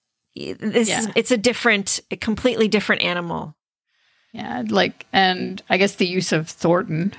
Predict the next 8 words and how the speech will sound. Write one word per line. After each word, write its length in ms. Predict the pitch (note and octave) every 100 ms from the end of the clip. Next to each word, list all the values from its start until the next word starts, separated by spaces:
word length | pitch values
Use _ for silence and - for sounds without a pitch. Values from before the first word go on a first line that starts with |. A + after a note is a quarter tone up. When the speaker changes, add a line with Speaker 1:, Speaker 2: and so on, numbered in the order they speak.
| -
Speaker 2:
as 160 | E3+
well 480 | E3 D#3+ D3 D3 G3+
and 220 | A#3+ D3+ D3+
Speaker 1:
Mm-hmm. 80 |
Speaker 2:
Foligno. 500 | F3 D#3 D#3+ D#3 D3
I 120 | D3 D3+
mean, 240 | D3+ D3+
Thornton, 560 | - F3 E3 E3 D#3+